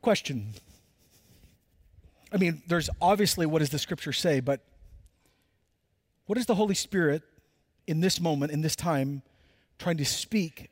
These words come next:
out of this amazing book to us? One, there is power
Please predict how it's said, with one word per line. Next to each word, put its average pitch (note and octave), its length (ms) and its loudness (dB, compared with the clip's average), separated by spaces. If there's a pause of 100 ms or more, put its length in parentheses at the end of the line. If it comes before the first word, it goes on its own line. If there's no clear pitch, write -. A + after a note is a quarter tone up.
out E3 120 4
of D3 80 -2
this D3+ 160 -2
amazing D#3+ 420 0
book D3 220 -2
to - 160 -10
us? B2+ 320 -6 (1500)
One, B2 340 0 (1400)
there D#3+ 140 0
is D3 100 0
power D#3 640 2